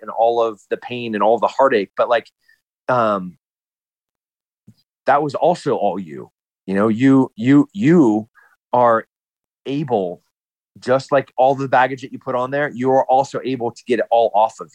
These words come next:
you. And, um, you know, just, just this year, and I mean, very, very recently in, in an effort to protect my friend, um, you know, I, I get a call from somebody ten hours away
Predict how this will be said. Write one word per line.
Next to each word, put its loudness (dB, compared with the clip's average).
you. -20
And, -2
um, 0
you -6
know, 0
just, -4
just 0
this 0
year, 4
and 0
I 4
mean, -2
very, 4
very 4
recently -6
in, -6
in -4
an -2
effort -2
to -4
protect -4
my 0
friend, 0
um, 0
you -8
know, 0
I, 0
I 2
get -2
a -2
call 0
from -8
somebody -6
ten 0
hours 2
away -2